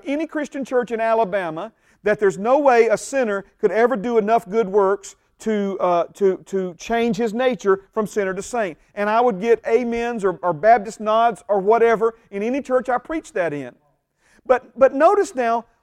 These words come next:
we don't, we don't reverse that. We think that someone who has been born again and is by nature, um, a saint can commit one sin. Some people believe they commit one sin and they go right back to being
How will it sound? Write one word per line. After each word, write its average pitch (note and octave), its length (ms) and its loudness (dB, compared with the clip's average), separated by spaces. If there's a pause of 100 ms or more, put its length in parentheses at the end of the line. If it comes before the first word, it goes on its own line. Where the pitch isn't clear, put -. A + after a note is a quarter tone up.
we B3+ 240 -2
don't, D4+ 380 4
we B3+ 180 -4
don't C#4+ 300 0
reverse B3+ 540 2
that. D#3+ 460 -4 (280)
We D4+ 300 4
think B3+ 440 0
that G#3 240 0
someone B3+ 360 0
who A#3 320 -2
has G3+ 260 0
been G3+ 240 0
born C4+ 240 4
again G#3+ 360 -6
and G#3+ 140 -4
is A3 140 0
by G3+ 160 2
nature, G#3 560 -2 (340)
um, F#3 420 0
a F#3+ 60 -4
saint A#3+ 640 -4 (260)
can A#3+ 160 -2
commit A3+ 300 4
one D4 300 2
sin. D#4+ 260 -4
Some G4 160 -4
people F#4 200 2
believe E4 180 0
they D#4 60 -4
commit C4 240 -2
one F#4 360 -2
sin F4+ 560 -4 (180)
and A#3+ 120 2
they B3+ 60 6
go A#3+ 160 8
right D4+ 280 6
back C4+ 320 0
to C4 80 -6
being A#3 360 -8